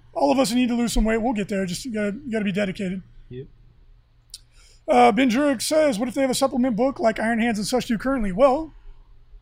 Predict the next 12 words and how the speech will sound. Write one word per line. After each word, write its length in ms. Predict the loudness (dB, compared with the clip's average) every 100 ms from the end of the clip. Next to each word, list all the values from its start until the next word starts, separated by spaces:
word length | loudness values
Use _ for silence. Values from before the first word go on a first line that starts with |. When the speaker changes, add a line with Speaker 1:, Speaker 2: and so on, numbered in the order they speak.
| _
Speaker 1:
do 160 | -2 2
Iron 280 | 2 2 0
Hands 260 | -2 -4
currently 300 | -6 -6 -4
have 100 | -4
their 120 | -2 -4
own 140 | -4
I 80 | -6
T 140 | -6
C 140 | -6 -6
rankings? 460 | -4 -6 -8 -10 -16 _ _ _ -20 -8
No. 640 | -4 0 2 0 -2 -10